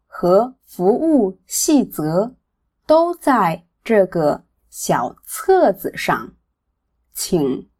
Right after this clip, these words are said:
看看吧。第三十九个，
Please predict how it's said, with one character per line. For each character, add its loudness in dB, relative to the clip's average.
看 0
看 -6
吧。 -10
第 2
三 -2
十 0
九 -2
个， -2